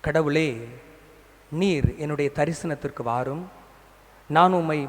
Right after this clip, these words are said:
முகமுகமாய் பார்க்க வேண்டும், உம்மோடு உரையாட வேண்டும்" என்று கடவுளை நோக்கி மன்றாடி கொண்டிருந்தான்.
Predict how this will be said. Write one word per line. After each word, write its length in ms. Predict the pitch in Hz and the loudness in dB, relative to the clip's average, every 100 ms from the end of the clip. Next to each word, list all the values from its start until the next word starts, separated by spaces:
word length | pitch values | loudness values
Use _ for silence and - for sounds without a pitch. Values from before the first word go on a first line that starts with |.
| 139 | -2
முகமுகமாய் 600 | 151 180 165 160 160 170 | 0 0 0 0 0 0
பார்க்க 320 | 131 127 - | -2 -4 -4
வேண்டும், 440 | 135 131 131 139 147 - - - - - - | -4 -2 -2 -2 -4 -18 -20 -20 -20 -20 -2
உம்மோடு 640 | 147 180 190 196 147 120 - | 2 8 8 10 6 2 0
உரையாட 540 | 165 175 185 151 147 | 4 6 4 2 2
வேண்டும்" 260 | 135 127 127 | -2 -4 -6
என்று 500 | 123 127 180 117 107 - - - - - | -6 -4 -2 -2 -6 -18 -20 -20 -20 -12
கடவுளை 640 | - 143 151 139 127 127 127 135 - | -4 0 2 2 -2 -6 -8 -14 -6
நோக்கி 380 | 135 143 - 131 | -6 -6 -8 -6
மன்றாடி 380 | 120 123 123 | -4 -4 -6
கொண்டிருந்தான். 560 | 127 120 113 110 110 110 | -6 -10 -10 -8 -10 -10